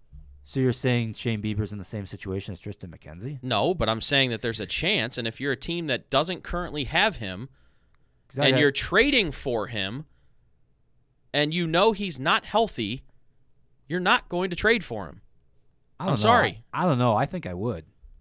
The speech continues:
Speaker 1: because if any, if it's to the point where others are, like,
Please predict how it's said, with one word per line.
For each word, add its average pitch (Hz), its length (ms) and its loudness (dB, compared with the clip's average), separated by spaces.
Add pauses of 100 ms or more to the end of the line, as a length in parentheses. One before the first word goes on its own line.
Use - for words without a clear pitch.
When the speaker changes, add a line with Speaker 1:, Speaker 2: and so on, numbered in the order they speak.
(120)
Speaker 1:
because 113 640 2
if 139 180 -8
any, 151 220 2
if 123 320 -8
it's - 480 -12 (100)
to 139 120 -6
the 127 80 -2
point 170 280 0
where 117 240 -2
others 127 420 0
are, 113 220 2
like, 101 380 -2